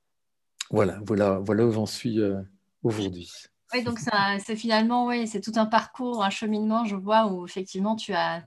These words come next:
Speaker 2: testé plusieurs choses et puis à un moment donné, ben, tu vois qu'il y a d'autres choses qui t'appellent et donc tu as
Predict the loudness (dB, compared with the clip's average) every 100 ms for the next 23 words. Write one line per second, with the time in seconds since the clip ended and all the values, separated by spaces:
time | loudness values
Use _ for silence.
0 | _ -4 -4 -6 -4 -2 -2 -4 -4 -2
1 | -2 -2 -4 -4 -4 -4 -4 -6 -8 -8
2 | -6 -6 -4 -6 -4 -4 -4 -4 -4 -6
3 | -6 -10 -10 -8 -6 -4 -4 -4 -8 -8
4 | -8 -6 -6 -6 -4 -2 0 0 0 -6
5 | -8 -8 -6 -6